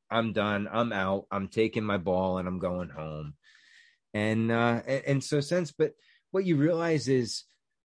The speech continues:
life goes on. You know, everybody's like, they, they, they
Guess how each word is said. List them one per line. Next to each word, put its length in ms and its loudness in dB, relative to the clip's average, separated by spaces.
life 240 4
goes 260 4
on. 400 -4
You 100 2
know, 160 6
everybody's 440 6
like, 180 4
they, 340 4
they, 320 0
they 340 0